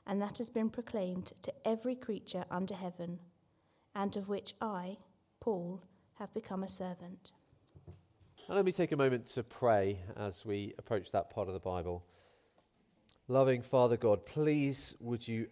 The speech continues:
Speaker 2: open our eyes so that we see Jesus. By your Holy Spirit, please would you fill us with faith in Christ.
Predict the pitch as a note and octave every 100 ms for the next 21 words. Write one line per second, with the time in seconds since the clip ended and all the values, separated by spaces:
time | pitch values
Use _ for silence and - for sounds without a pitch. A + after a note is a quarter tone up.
0 | - C#3 C#3+ C#3+ B2 A2+ A2 G2 F2+ F2
1 | F#2 - - _ _ _ _ _ _ _
2 | _ - C3+ A#2 B2 A#2 A2 - D3+ D3
3 | C#3 - A#2+ F#2+ F2+ E2 - - - _
4 | _ _ _ _ _ _ _ _ _ _
5 | _ - - C3+ C3+ C3 B2 D#3+ D#3 D3+
6 | - C3 G#2+ G2+ - C#3+ C#3 B2 B2 -
7 | - D#3 B2+ F#2 F2 - - _ _ _
8 | _ B2 A2+ A2+ - C#3+ A#2 F2 - -
9 | _ _ _ - A2 G#2+ - - F2 E2
10 | - - -